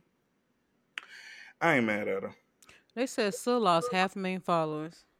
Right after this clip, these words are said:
Speaker 1: Because she was being, because she's irritated with stan culture. Look at Nicki Minaj's fans. They make you not wanna have fans because of,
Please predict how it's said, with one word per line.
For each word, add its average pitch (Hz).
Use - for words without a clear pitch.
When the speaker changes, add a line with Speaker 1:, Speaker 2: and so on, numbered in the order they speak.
Speaker 1:
Because 180
she 208
was 180
being, 147
because 180
she's 196
irritated 170
with 175
stan 190
culture. 123
Look 185
at 175
Nicki 185
Minaj's 180
fans. 165
They 180
make 175
you 185
not 160
wanna 175
have 143
fans 107
because 131
of, 139